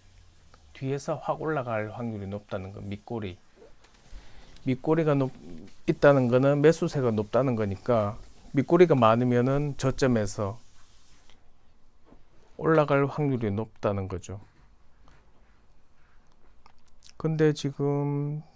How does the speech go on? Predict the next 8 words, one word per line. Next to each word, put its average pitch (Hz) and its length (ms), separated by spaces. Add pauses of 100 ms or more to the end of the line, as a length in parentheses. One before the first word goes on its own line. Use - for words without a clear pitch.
(180)
짱대 165 520
양봉이 156 500
나오긴 123 360
했는데 127 420
거래량이 143 580
적어서 120 540
이거는 127 440
아무래도 120 760